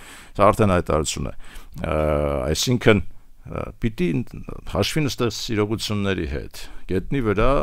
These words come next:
իրողությունների հետ պիտի հաշվի նստես։ Հիմա, ը, մեր, ը, տեսեք,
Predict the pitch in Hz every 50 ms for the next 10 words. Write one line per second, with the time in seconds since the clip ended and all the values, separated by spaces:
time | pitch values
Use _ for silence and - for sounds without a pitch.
0 | - - - - 110 98 107 104 104 87 - - 98 98 98 104 101 80 85 -
1 | - - - - 87 85 - - 104 - 82 82 82 - - 98 87 80 76 -
2 | - - - - - - - - - - - - - - - - - - - -
3 | - 92 92 82 78 67 53 - - - - - - - - - 80 80 82 85
4 | 85 92 104 120 135 143 151 131 - - - 101 - 92 90 90 87 87 85 82
5 | 82 80 80 76 - 92 90 - 92 - - -